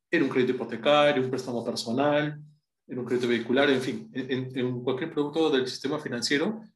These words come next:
pero de repente en el último año han sucedido varias cosas, ¿no? Hemos tenido pandemia, elecciones,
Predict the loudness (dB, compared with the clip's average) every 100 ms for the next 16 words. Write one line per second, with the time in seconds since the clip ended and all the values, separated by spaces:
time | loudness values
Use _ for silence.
0 | _ 2 2 2 0 2 0 2 2 0
1 | -2 -16 _ -2 0 0 -2 -2 -4 -4
2 | -2 -2 0 0 0 -2 -10 -16 -12 -8
3 | -6 0 4 4 2 -2 -8 -10 -12 -4
4 | -2 -4 -8 -6 -6 -2 0 0 0 2
5 | 2 2 2 -2 -4 -6 -4 0 2 0
6 | -2 -8 _